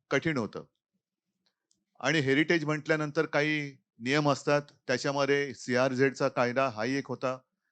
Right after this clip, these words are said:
मग आम्ही असं ठरवलं, म्हणजे ही कल्पना आर्किटेक्ट आभा लांबा यांची, की आपण बेसमेंट म्हणजे भूमिगत स्मारक करूया. हे बोलायला खूप सोपं आहे,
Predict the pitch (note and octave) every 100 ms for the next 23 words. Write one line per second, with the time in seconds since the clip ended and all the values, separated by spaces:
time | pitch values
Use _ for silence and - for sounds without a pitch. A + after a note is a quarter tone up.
0 | _ _ _ _ _ A#2 D3+ D#3 D3 D3+
1 | D#3+ D3 C3 A#2+ C3 C3 C3+ D3 D3 B2
2 | C#3+ C#3+ C#3 C3+ A#2+ _ _ _ _ _
3 | _ A#2+ A#2+ D3+ D3 D3 - - A#2 B2+
4 | C3+ B2+ C3 A2+ G#2+ - A#2 B2+ _ _
5 | _ _ _ _ _ _ _ _ _ _
6 | _ _ _ - D3+ C3+ F3 E3+ E3+ D#3
7 | _ _ _ _ _ _ C3+ B2 C3+ B2+
8 | - D#3 C3 C3+ D3 C#3 B2+ _ _ _
9 | _ _ _ _ G#2+ D3 F#3 F#3+ F#3+ -
10 | _ _ - - C#3 C#3+ C#3+ A#2+ G2 D2
11 | _ _ _ _ _ _ _ _ _ _
12 | _ _ _ _ D#3 D3 C#3+ D#3+ E3+ E3+
13 | F3 - D3+ D3 C3+ A2+